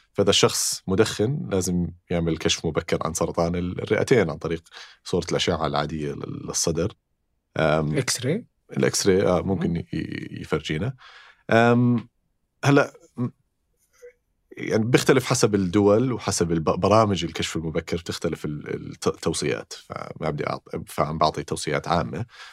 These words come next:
Speaker 1: بس مهم الواحد يشوف إيش التوصيات ال-، الموجودة في منطقته. فحكينا عن سرطان الرئة، بس يمكن أهم شيء نعمله لسرطان الرئة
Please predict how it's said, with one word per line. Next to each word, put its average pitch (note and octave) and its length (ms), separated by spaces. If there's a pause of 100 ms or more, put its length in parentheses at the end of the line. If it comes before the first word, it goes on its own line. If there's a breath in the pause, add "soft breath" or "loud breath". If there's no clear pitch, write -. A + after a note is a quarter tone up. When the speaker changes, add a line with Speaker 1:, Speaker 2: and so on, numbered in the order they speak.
(160 loud breath)
Speaker 1:
بس - 200
مهم F2+ 220
الواحد D2+ 280
يشوف - 260
إيش C#2 140
التوصيات D2+ 480
ال-، C2 220
الموجودة C#2+ 420
في - 160
منطقته. - 500 (760 loud breath)
فحكينا G2+ 1200
عن F2+ 100
سرطان F2+ 380
الرئة، A2 460
بس - 260
يمكن A#2+ 200
أهم A#2 220
شيء A2 160
نعمله G2+ 300
لسرطان F#2 540
الرئة F#2+ 340